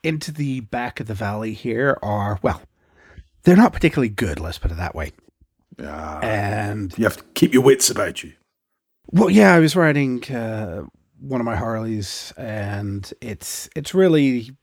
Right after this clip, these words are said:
Speaker 1: set up for, well, going fast in a straight line on smooth cement. And, uh, oh boy, I was feeling old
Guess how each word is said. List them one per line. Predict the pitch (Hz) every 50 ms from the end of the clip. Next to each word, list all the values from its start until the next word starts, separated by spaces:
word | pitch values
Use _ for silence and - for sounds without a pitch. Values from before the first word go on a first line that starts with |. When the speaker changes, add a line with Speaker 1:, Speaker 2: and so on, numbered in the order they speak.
| _ _
Speaker 1:
set | - - - - 123 107
up | 113 117 - -
for, | - - - 107 104 101 101 98 98 98 92 101 98 - _ _ _
well, | - - 78 - - _ _ _ _ _ _ _ _ _
going | - 147 135 135 131 120
fast | 113 - 123 117 117 107 - - -
in | 110
a | 107
straight | 101 - - 117 110 - -
line | 110 104 107 107 107 104
on | 101 101 101 98
smooth | - - - 117 104 101 92 -
cement. | - - - - 113 110 104 95 - - - _ _ _ _ _ _ _ _ _ _ _ - 104
And, | 104 101 104 101 101 101 98 95 92 92 -
uh, | 101 95 95 92 92 92 -
oh | 131 143 143 120
boy, | 98 - - 101 107 107 95 87 87 -
I | 98 95 95 98
was | 92 92 90 87 87 -
feeling | - - 127 107 95 98 92
old | 98 101 101 101 98 101 95